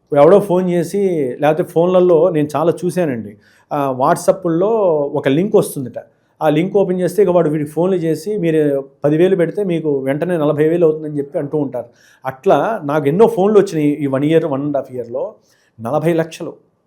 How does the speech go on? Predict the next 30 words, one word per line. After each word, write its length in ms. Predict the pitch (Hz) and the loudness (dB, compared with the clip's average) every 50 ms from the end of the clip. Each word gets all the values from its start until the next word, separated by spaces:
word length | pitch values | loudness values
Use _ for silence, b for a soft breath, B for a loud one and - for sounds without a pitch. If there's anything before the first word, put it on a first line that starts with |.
| _ _ - | _ _ 2
కోటిన్నర, 640 | 143 160 165 165 185 190 185 180 175 170 165 - - - - | 2 2 2 0 -2 -2 -2 0 2 2 2 0 -2 -4 -2
ఇరవై 280 | 139 156 170 196 196 | 2 4 6 6 6
రెండు 200 | 196 190 185 180 | 6 6 4 0
కోట్లు. 420 | 175 - 180 196 196 190 196 151 135 | 2 4 2 2 2 2 -2 0 0
అమెరికా 280 | 143 147 175 190 202 | 0 0 2 4 6
వాడు 160 | 196 196 190 151 | 6 6 6 4
ఫోన్ 220 | - 170 180 175 | 0 -2 -2 -2
చేశాడు 260 | 175 156 160 156 139 | -2 -2 -2 -4 -6
నాకు, 160 | 120 107 107 - _ _ _ | -6 -10 -18 -20 _ _ _
ఇరవై 200 | 135 135 151 160 | -2 2 4 4
రెండు 180 | 160 156 156 143 | 4 4 2 -2
కోట్లు 300 | - 151 175 180 175 185 | -2 -2 -4 -4 -4 -6
పోయిన 240 | 165 165 165 160 147 | -6 -6 -6 -4 -4
ఆస్తులను 420 | 139 156 156 160 175 175 170 160 | -4 -6 -6 -8 -8 -8 -6 -6
అమ్ముకున్నట్ట. 500 | 143 143 143 143 147 135 127 120 113 - - - _ _ _ _ _ _ _ _ _ - | -6 -8 -8 -10 -12 -14 -14 -14 -16 -18 -20 -20 _ _ _ _ _ _ _ _ _ 0
ఫోన్లు 240 | 139 156 175 185 185 | 2 2 2 2 4
లేవు, 180 | 190 208 220 | 4 4 4
పాళ్ళు 280 | 214 170 151 156 160 156 | 2 2 2 2 4 2
లేవు, 100 | 147 135 | 2 0
తర్వాత 300 | - 143 135 160 156 139 | -2 -2 -2 -2 -2 -4
ఫోన్ 280 | - 139 143 147 147 | -4 -8 -8 -8 -8
చేస్తే. 280 | 131 120 - - - - _ _ _ _ _ _ _ - | -8 -12 -14 -18 -20 -20 _ _ _ _ _ _ _ -12
అంటే 440 | 123 151 190 180 139 143 196 247 - - _ _ _ _ _ - | -6 0 2 4 4 2 2 -2 -8 -14 _ _ _ _ _ -8
మీ 140 | 123 139 147 | -4 -2 0
దగ్గర, 260 | 139 147 143 - 226 | 0 0 2 4 2
దగ్గర 580 | 220 175 - 123 135 143 147 175 202 214 196 151 | 2 2 4 2 2 2 4 4 6 6 6 6
డబ్బులు 260 | 139 139 151 185 208 | 4 2 2 2 2
ఉన్నాయని 240 | 202 196 202 202 185 | 2 2 2 2 2
ఎవరు 160 | 170 170 180 | 2 2 2
చెప్పారు? 760 | 175 190 196 185 185 180 175 180 180 180 180 185 185 _ _ | 0 -2 -2 0 2 2 2 0 -2 -6 -8 -14 -20 _ _